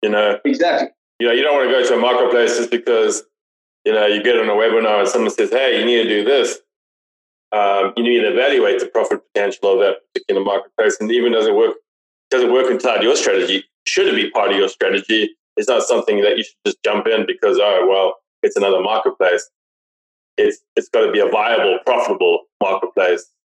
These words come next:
Speaker 1: for your, for you and your
Speaker 2: Brand, yeah.
Speaker 1: brand or whatever you're selling.
Speaker 2: E-, e-, exactly. So, you know, the great thing about marketplaces is it, it's, it's essentially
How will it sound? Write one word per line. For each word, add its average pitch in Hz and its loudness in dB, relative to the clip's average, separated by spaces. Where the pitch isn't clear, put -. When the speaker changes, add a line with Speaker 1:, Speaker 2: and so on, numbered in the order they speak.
Speaker 1:
for 107 0
your, 95 0
for 110 2
you 104 0
and 95 -2
your 98 2
Speaker 2:
Brand, 117 -2
yeah. 117 0
Speaker 1:
brand 104 0
or 92 2
whatever 98 0
you're 95 -6
selling. 101 -2
Speaker 2:
E-, 143 2
e-, 143 0
exactly. 139 0
So, 151 2
you 147 2
know, 151 0
the 151 0
great 190 2
thing 180 0
about 160 2
marketplaces 143 0
is 127 0
it, 123 0
it's, - -2
it's 131 -2
essentially 143 0